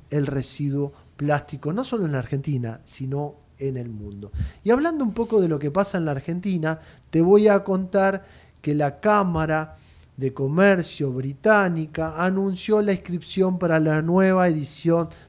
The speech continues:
de su premio al liderazgo sostenible. Por eso vamos a hablar con Alejandro Campos, director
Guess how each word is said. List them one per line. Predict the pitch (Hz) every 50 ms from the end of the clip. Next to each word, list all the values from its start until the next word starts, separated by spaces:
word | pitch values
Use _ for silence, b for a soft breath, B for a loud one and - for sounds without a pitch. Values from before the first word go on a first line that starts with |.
| - -
de | 143 156
su | 143 - - 151 143
premio | - 160 156 165 165 160 160 160 160 160 160 151 B B B B _
al | - 170 175 175 175 175 170 170
liderazgo | 170 180 175 170 165 156 160 160 160 147 139 151 151 156 160 147
sostenible. | - - - - 165 160 160 - - - 143 135 131 123 123 127 120 110 113 117 b b b b b _
Por | - 170 190
eso | 190 - 208
vamos | 202 208 208 208 196 -
a | 190
hablar | 175 190 202 214 214 208 B B B B B -
con | - 160 175 180
Alejandro | 175 170 170 160 - - 226 233 226 220 208 185 170 180
Campos, | - 226 226 214 202 185 175 - 190 190 185 - b b b b _
director | 156 170 160 175 170 170 - - - 233 233 240 240 -